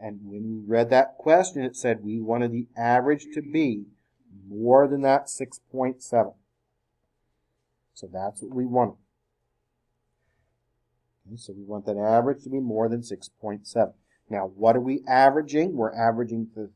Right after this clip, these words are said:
three months of rain. So that's June, July, and August. So they're gonna be divided by three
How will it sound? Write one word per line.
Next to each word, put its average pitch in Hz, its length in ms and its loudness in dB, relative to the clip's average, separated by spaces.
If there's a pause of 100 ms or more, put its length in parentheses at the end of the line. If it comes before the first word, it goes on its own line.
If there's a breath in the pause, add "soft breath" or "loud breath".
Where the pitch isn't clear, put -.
three 113 300 -2
months 135 540 0 (200)
of 123 220 2
rain. 123 320 0 (800)
So 101 200 -20
that's 95 300 -16
June, 123 460 -2
July, 127 380 4
and 127 200 0
August. 110 460 4
So 92 100 -20
they're 95 120 -14
gonna 113 200 -6
be 117 140 -8
divided 107 500 -4
by 113 240 2
three 120 520 -4